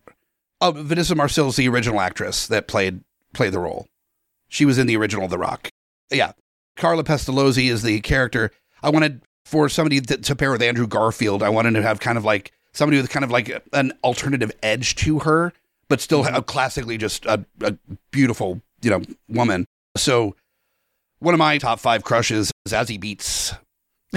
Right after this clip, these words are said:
Speaker 1: put in there,
Speaker 2: <laughs>
Speaker 1: I think would be really fun. It's just, like, the take no shit fiance. "No, I'm coming to San Francisco anyway. Fuck you," like, kind of energy. would
Speaker 2: Yeah,
Speaker 1: be
Speaker 2: she's
Speaker 1: f-
Speaker 2: great, and you're right. She is, uh, she's a beautiful woman, but she does have kind of an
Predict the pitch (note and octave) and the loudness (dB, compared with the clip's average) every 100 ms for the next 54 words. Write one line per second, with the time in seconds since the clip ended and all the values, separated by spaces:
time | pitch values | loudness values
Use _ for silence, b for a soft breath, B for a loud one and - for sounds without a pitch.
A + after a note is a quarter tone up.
0 | - - - - C4 F#2 A3+ - _ _ | -6 -4 -4 -2 -2 0 -4 -4 _ _
1 | _ _ _ B2+ B2+ A#2+ A#2+ A#2 A#2 B2 | _ _ _ -2 0 -2 -2 0 2 2
2 | C3+ C3 - D#3 - D3+ D3+ C3+ A#2 _ | 2 0 2 0 2 0 0 -2 -4 _
3 | - D3+ C3 C#3 - C#3+ B2+ A2 G#2+ _ | -4 -2 0 0 2 0 0 -2 -20 _
4 | _ _ _ _ _ - C#3 A#2+ A#2 B2+ | _ _ _ _ _ -4 0 0 0 0
5 | A2 G#2+ G2+ _ _ _ _ _ C3+ C3 | 2 0 -4 _ _ _ _ _ 0 2
6 | B2 F#3 A3+ A3 - G3 F3+ F#3 G3 F#3+ | 2 0 0 -2 0 0 0 0 0 2
7 | D#3+ G3+ C#3+ A#2+ - A3+ A#2 G#2 G2 - | 2 2 2 2 2 0 -2 -4 -4 0
8 | C3 A#2 - - A#2 G#2+ G#2+ A2 G2 G2+ | 2 0 -2 -2 0 0 0 0 0 -2
9 | G2+ - _ _ _ _ - E3+ G#3 F3+ | -2 -10 _ _ _ _ -2 0 0 -2
10 | E3+ F#3+ F#3 D#3+ D#3+ D#3+ F#3+ E3+ E3 F3+ | 0 0 0 -2 -2 -2 0 2 2 0
11 | - - E3 D#3 D#3 C3+ D3+ D3+ - D#3+ | -2 -2 0 2 2 0 -2 -2 -2 -2
12 | C#3 C3 D#3+ F3 E3+ D3+ F3 E3 C3+ A#2+ | -2 0 2 2 2 2 2 2 0 -4
13 | - C#3+ C#3+ C#3 D3 B2+ - D3 B2+ B2 | -4 0 0 0 -2 -4 -4 -2 -2 -4